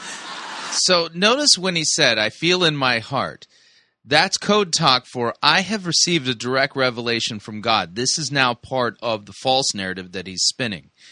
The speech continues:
And the false narrative is that me and God, we're so tight that, uh, that God talks to me directly. And if you have had the encounters that I have had,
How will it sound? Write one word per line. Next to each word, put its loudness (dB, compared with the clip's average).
And -2
the -6
false 2
narrative 0
is 0
that -2
me -2
and -4
God, 2
we're 2
so 4
tight -4
that, 2
uh, 2
that -4
God 0
talks -2
to -2
me -2
directly. -2
And 2
if -2
you 0
have -4
had 2
the -4
encounters -2
that -6
I 4
have -6
had, -16